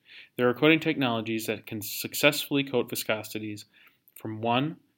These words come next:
to a hundred thousand centipoise or more. These coating systems allow for maximum flexibility in formulation development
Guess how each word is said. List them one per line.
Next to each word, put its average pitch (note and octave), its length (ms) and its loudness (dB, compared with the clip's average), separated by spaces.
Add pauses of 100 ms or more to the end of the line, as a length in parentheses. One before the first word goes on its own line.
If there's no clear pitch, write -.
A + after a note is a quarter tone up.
(100)
to A#2+ 100 -6
a G#2+ 40 -6
hundred B2 300 -2
thousand A#2 280 2
centipoise A2 520 -4
or G2+ 100 -10
more. A2 340 -8 (720)
These D3 180 6
coating F#3 260 8
systems B2 440 0
allow A2+ 340 4
for A2+ 180 -8
maximum C3 520 -2
flexibility G#2+ 760 -4 (380)
in A#2 120 -6
formulation B2+ 640 4
development G#2 540 -4